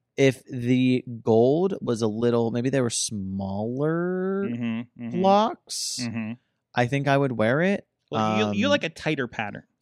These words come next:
Speaker 1: Yeah,
Speaker 2: Like,
Speaker 1: 'cause
Speaker 2: I'm looking at what you're wearing there. You got, like, kind of some angles and
Speaker 1: Well,
Speaker 2: things
Speaker 1: I
Speaker 2: and
Speaker 1: have similar pants to, um,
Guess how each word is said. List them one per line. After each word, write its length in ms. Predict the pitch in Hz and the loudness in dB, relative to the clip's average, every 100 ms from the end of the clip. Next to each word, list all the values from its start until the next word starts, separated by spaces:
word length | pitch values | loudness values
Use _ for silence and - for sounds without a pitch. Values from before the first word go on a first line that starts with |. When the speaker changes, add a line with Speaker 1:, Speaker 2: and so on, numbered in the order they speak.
| _ | _
Speaker 1:
Yeah, 520 | 120 135 123 110 104 | 0 4 4 4 2
Speaker 2:
Like, 120 | 135 | 4
Speaker 1:
'cause 100 | 143 | 4
Speaker 2:
I'm 40 | 170 | 4
looking 180 | 190 190 | 2 2
at 100 | 160 | 2
what 180 | 160 - | 0 0
you're 80 | 147 | 0
wearing 280 | 135 139 131 | 2 2 2
there. 220 | 127 123 | 2 2
You 120 | 123 | 0
got, 220 | 151 139 | -2 -2
like, 120 | 131 - | -6 -8
kind 180 | 147 151 | -6 -4
of 80 | |
some 160 | - 143 | -6 -8
angles 540 | 143 151 143 139 143 156 | -4 -4 -4 -6 -6 -4
and 100 | 156 | -2
Speaker 1:
Well, 80 | |
Speaker 2:
things 320 | 139 135 139 143 | -2 -2 -2 2
Speaker 1:
I 100 | 165 | 4
Speaker 2:
and 80 | 185 | 6
Speaker 1:
have 280 | 214 196 | 4 2
similar 480 | - 185 175 165 156 | 0 2 2 4 4
pants 840 | 135 - 147 135 120 - - - - | 2 0 2 2 0 -4 -10 -8 -2
to, 680 | 127 120 117 113 110 107 101 _ _ _ _ _ _ _ _ | 2 4 4 2 2 2 0 _ _ _ _ _ _ _ _
um, 720 | 113 110 107 107 104 101 | 4 6 6 2 2 0